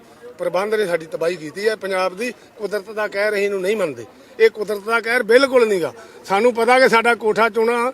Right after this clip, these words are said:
ਮੀਂਹ ਪੈਣਾ, ਅਸੀਂ ਕਿਉਂ ਨਹੀਂ ਦੋ ਬਾਲਟੇ ਤੇ ਮਿੱਟੀ ਤੇ ਸੁੱਟਦੇ?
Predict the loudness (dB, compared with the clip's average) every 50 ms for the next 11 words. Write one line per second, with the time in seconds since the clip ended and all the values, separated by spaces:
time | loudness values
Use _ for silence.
0 | -8 -14 -18 -10 -2 0 2 2 2 2 0 0 0 0 0 -2 -4 -6 -6 -2
1 | 0 0 0 2 2 2 2 0 0 -2 -2 0 2 2 2 2 0 -2 -2 -2
2 | -4 -4 -6 -6 -6 -2 -2 -2 -2 -2 -4 -6 -6